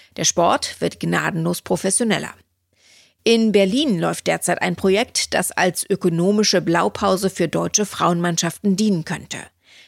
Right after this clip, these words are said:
Der F C Viktoria Berlin will es ohne professionelle Männermannschaft im Rücken in die erste Bundesliga schaffen.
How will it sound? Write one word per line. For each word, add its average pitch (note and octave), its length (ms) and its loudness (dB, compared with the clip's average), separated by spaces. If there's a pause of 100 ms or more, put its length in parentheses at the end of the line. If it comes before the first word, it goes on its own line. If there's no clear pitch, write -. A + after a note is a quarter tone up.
(100)
Der - 140 0
F C#4 140 -4
C B3+ 180 0
Viktoria G3 500 2
Berlin F3 480 -2
will C3 140 -8
es - 200 -8
ohne G#3 320 6
professionelle F3+ 800 0
Männermannschaft F#3 720 0
im F#3+ 100 0
Rücken F#3 440 0
in F3 140 0
die E3+ 180 -4
erste D#3+ 340 -2
Bundesliga F3 640 0
schaffen. - 380 -6